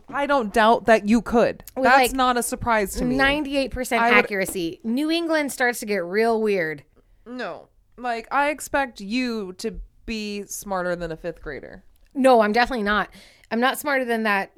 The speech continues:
Speaker 2: T V show, Are You Smarter Than a Fifth Grader? But my grandpa gave me, like, a computer game where you had to, like, label the states. So it just
Speaker 1: Okay.
Speaker 2: kinda stuck in my brain.
Speaker 1: Yeah.
Speaker 2: I know zero capitals. All I know is Sacramento.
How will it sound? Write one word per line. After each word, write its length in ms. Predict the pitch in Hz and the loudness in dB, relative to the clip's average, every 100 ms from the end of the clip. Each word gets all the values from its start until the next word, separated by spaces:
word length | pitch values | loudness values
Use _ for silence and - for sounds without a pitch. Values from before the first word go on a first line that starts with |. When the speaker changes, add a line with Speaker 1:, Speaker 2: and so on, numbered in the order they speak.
| 202 | -16
Speaker 2:
T 160 | - 226 | -10 -8
V 140 | 202 | -8
show, 280 | 240 190 170 | -6 -6 -4
Are 120 | 170 | -6
You 80 | 175 | -6
Smarter 240 | 180 190 | -8 -10
Than 100 | 175 | -10
a 40 | 185 | -12
Fifth 200 | - - | -16 -14
Grader? 380 | 135 123 - - _ - | -14 -14 -16 -20 _ 0
But 280 | 262 226 | 2 2
my 160 | 226 208 | 0 -4
grandpa 560 | 202 233 233 226 220 202 | -2 0 0 0 -2 -2
gave 220 | 202 202 | -2 -4
me, 100 | 196 | -4
like, 160 | 185 | -6
a 60 | 180 | -8
computer 500 | 170 175 - 226 190 | -8 -10 -6 -4 -4
game 400 | 170 165 156 151 | -4 -8 -8 -10
where 160 | 170 160 | -8 -6
you 160 | 170 | -6
had 160 | 170 156 | -4 -4
to, 60 | |
like, 200 | 156 147 | -6 -8
label 340 | - 190 170 165 | -6 -6 -4 -6
the 100 | 165 | -8
states. 360 | - 156 - - | -8 -8 -10 -8
So 100 | 165 | -6
it 60 | |
just 120 | 151 160 | -6 -4
Speaker 1:
Okay. 100 | 170 | -4
Speaker 2:
kinda 140 | 165 | -4
stuck 360 | 170 - 160 - | -10 -8 -6 -6
in 100 | 165 | -6
my 100 | 151 | -6
brain. 300 | 156 139 196 | -6 -8 -10
Speaker 1:
Yeah. 120 | 196 - - | -14 -16 -2
Speaker 2:
I 100 | 208 | 4
know 240 | 226 233 214 | 4 6 4
zero 380 | 165 247 247 190 | 2 2 4 4
capitals. 680 | 190 160 143 117 - - _ - | 0 -2 -6 -12 -12 -14 _ 4
All 200 | 226 240 | 6 8
I 80 | 247 | 6
know 160 | 233 | 4
is 80 | 214 | 2
Sacramento. 580 | - 190 185 165 147 123 | 2 0 0 -4 -6 -12